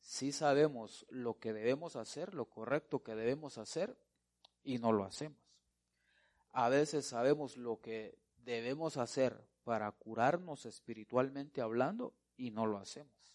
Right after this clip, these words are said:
Incluso en lo literal, hermano, hay hermanos y hermanas que ahí está la medicina para curarse y no se la toman.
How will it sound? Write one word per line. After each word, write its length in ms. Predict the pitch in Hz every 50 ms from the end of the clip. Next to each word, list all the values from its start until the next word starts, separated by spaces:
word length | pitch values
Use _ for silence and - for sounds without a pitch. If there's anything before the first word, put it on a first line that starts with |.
| _ _ _ _ _ _ _ _ _ _ _ _ _ _ _ _ _ _ _ _ _ _ _ _ _ _ _ _ _ _ _ _
Incluso 600 | - 127 135 120 139 143 156 - 240 226 214 185
en 180 | 151 143 135 127
lo 100 | 127 127
literal, 480 | 123 131 123 - 123 117 123 139 180
hermano, 400 | 220 208 180 147 151 180 202 208
hay 160 | 156 139 139 151
hermanos 680 | 151 147 139 135 147 180 208 226 214 - - - - -
y 160 | - 127 117 113
hermanas 760 | 110 113 120 135 123 120 147 202 214 202 - - - - - _ _ _ _ _ _ _ _ _ _ _ _ _ _ _ _ _
que 180 | - - 123 113
ahí 120 | 117 127
está 200 | 139 139 - 170
la 140 | 165 165 165
medicina 580 | 156 147 135 123 123 120 - - 156 160 160 143
para 260 | - - 120 117 110
curarse 720 | - - 120 120 120 127 151 185 214 - - 240 240 - _ _ _ _ _ _ _ _
y 140 | - 143 123
no 200 | 107 107 113 107
se 140 | 104 - 113
la 140 | 104 110 110
toman. 320 | - - - 220 190 -